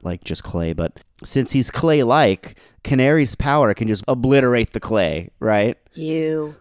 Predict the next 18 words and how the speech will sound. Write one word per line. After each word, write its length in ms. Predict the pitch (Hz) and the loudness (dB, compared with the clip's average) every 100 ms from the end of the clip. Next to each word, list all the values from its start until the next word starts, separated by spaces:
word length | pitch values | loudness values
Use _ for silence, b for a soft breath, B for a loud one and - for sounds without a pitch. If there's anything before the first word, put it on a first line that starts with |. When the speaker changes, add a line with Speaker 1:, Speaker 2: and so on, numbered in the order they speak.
| _ | _
Speaker 1:
So, 380 | - - 123 - | -6 2 4 4
right, 320 | 120 110 101 | 4 4 2
and 160 | 107 113 | 0 -2
it's 220 | 113 - | -2 -4
Speaker 2:
You 80 | 240 | 0
Speaker 1:
kind 180 | 254 214 | 2 4
of 60 | |
Speaker 2:
splash 300 | 208 220 233 | 6 4 2
everywhere 480 | 196 202 226 240 240 | 0 0 0 2 2
on 160 | 254 262 | 0 0
people? 180 | 262 139 | 2 4
Speaker 1:
Yeah, 200 | 139 123 | 4 4
cry-, 380 | - 165 156 160 | 2 4 6 4
it's, 240 | 135 135 | 2 2
so 220 | - 160 143 | 4 4 6
it's 180 | 139 | 2
kind 320 | - 156 131 120 | 0 2 4 4
of 260 | 107 110 | 0 -2